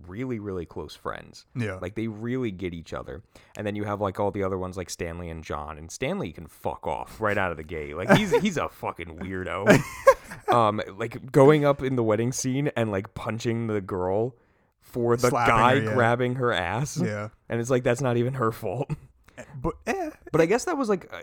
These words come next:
Speaker 1: my dad was telling me, I guess that's a weird, like, Godfather reference, too, 'cause, like, he's also in The Godfather.
Speaker 2: Yeah, right.
Speaker 1: And there was something very similar that happened in it.
Speaker 2: Mm, yeah.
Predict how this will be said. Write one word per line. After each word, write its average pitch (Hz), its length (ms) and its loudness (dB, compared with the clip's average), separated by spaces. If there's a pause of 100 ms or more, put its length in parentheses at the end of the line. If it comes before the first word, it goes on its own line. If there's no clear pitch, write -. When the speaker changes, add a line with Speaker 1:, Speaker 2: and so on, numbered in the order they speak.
(100)
Speaker 1:
my 147 200 -2
dad 156 200 2
was 139 140 -4
telling 107 220 -4
me, 98 80 -2
I 101 60 0
guess 117 140 -4
that's 156 160 -6
a 120 80 0
weird, 113 300 -2
like, 98 160 -4
Godfather 107 560 -2
reference, 113 400 -4
too, 117 240 -4
'cause, 110 200 -8
like, 90 180 -6
he's 107 180 -8 (100)
also 92 340 -6
in 117 120 -4
The 120 80 -6
Godfather. 139 520 -2
Speaker 2:
Yeah, 135 140 2
right. 113 260 -2
Speaker 1:
And 110 80 -6
there 104 80 -2
was 98 100 -4
something 101 340 -6
very 95 260 -2
similar 98 380 -4
that 117 160 -4
happened 135 360 -4
in 143 120 0
it. 127 80 2
Speaker 2:
Mm, 110 260 -2
yeah. 104 220 -4